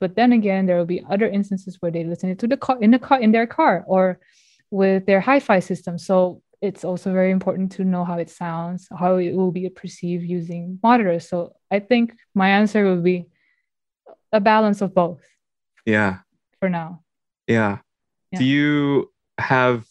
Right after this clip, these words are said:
Speaker 2: any recommendations for acoustic treatment for your room? Are, are there any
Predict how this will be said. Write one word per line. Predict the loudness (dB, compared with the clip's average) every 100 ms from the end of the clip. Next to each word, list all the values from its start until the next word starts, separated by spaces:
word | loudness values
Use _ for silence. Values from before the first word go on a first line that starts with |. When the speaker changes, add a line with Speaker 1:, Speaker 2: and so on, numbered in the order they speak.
| -4
Speaker 2:
any | 0 2 2
recommendations | 2 2 0 0 2 2 2 0 0 -2 -6
for | -2 2 2
acoustic | 0 -2 -2 -2 -2
treatment | 0 0 2 -2 0
for | 0
your | 2
room? | 2 2 0 -4 -8
Are, | -10 -12 _ _ _ -4
are | 0
there | 2 2
any | 2 0